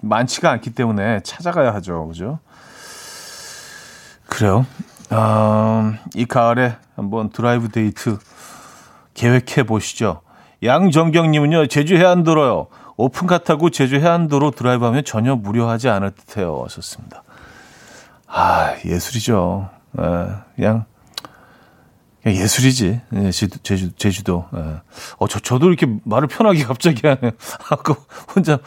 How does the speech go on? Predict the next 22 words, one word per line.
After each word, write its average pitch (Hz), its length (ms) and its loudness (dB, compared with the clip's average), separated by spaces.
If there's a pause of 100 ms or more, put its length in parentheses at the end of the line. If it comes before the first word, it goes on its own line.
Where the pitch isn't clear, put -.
(360)
"예술이지, 156 880 4
진짜. 135 360 2
아, 117 1040 2 (360)
죽이지, 185 540 2
진짜." 135 520 2 (520)
<laughs> - 500 -10
혼잣말. 127 520 0 (1300)
아, 95 320 2
여러분들한테 120 440 0
반말한 117 380 2
건 135 140 0
아니고요. 123 340 -4 (140)
예, 98 120 -10
방송에서. 95 520 -8 (200)
제가 90 340 -2 (880)
그랬겠습니까? 117 720 -2 (360)
아, 127 440 2
이정옥님은요, 156 880 4
"부산 156 400 2
해운대 185 380 6
달맞이길 151 680 2
최고죠. 135 600 0